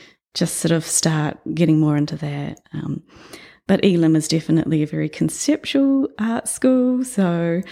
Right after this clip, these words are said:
it's not really, um, about, like, you know, having a big, I don't know, photography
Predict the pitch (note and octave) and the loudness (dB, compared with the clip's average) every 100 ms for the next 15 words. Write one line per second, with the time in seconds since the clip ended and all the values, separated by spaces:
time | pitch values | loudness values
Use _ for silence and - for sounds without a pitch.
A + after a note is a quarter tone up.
0 | - - - _ - B3 F#3+ - F3+ G#3 | -14 -18 -20 _ 0 2 2 2 2 2
1 | F#3+ F#3 F#3 - - F3 E3+ E3+ E3+ E3+ | 2 0 -4 -8 -10 -6 -4 -2 -4 -6
2 | E3 _ _ _ _ _ _ - F3+ E3 | -10 _ _ _ _ _ _ -6 -4 -2
3 | D3+ - D#3+ - - _ G#3+ C#3 D3+ F#3 | -2 -2 -4 -6 -10 _ 0 2 0 -4
4 | - _ - - _ - F3 F3 - - | -10 _ -20 -20 _ -6 -2 0 0 0
5 | - - _ _ _ - D#3 E3+ - F3 | 0 -4 _ _ _ -8 -6 -8 -2 -2
6 | - E3 - G#3 - G3 - D4 - - | -2 -2 -2 -4 -4 -2 0 -2 -4 -4
7 | - - - | -2 -2 -4